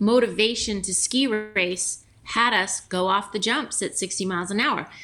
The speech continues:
Now, I'm not saying that's for a person that's been training for six months, but just having the experience of the movement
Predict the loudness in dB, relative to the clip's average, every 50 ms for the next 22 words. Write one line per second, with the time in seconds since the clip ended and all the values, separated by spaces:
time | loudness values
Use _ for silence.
0 | -16 -8 -4 0 2 2 2 2 2 0 0 -2 -4 -2 0 0 0 0 0 2
1 | 2 0 0 -2 -8 -6 -4 -2 -2 -2 -2 -4 -4 -4 -4 -4 -4 -4 -4 -4
2 | -6 -6 -6 -6 -6 -6 -6 -2 -2 0 0 0 -2 -4 -4 -4 -2 -2 0 0
3 | -2 -4 -4 -4 -4 -2 -4 -4 -4 -6 -8 -8 -12 -20 -20 -20 -20 -20 -20 -20
4 | -20 -20 -20 _ _ _ -16 -4 0 2 2 2 0 -4 -16 -20 _ _ -2 2
5 | 4 4 4 2 -4 -8 -10 -18 -12 -6 -4 -2 0 0 0 0 0 -2 -2 0
6 | 0 -2 -2 -4 -6 -6 -2 -2 0 2 2 0 0 -2 -4 -6 -6 -2 -2 -2
7 | 0 0 0 2 2 0 0 0 -2 -4 -4 -4